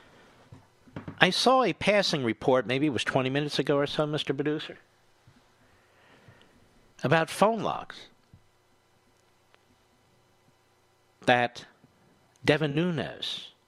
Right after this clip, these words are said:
may have been in touch with Rudy Giuliani and so forth. The question was posed to Kevin McCarthy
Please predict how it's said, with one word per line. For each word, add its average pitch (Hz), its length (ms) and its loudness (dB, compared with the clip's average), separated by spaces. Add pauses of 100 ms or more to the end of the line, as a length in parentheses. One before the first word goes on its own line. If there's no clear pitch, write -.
(1300)
may 123 100 2
have 127 100 0
been 131 140 0
in 120 80 -6
touch - 360 -2
with 110 300 -2 (260)
Rudy 123 220 0
Giuliani 120 680 -2 (1200)
and 95 140 -6
so 98 160 2
forth. - 440 -10 (3500)
The 151 80 4
question 196 400 2
was 156 140 -2
posed 170 440 0
to 147 160 -2
Kevin 151 280 -2
McCarthy - 640 -2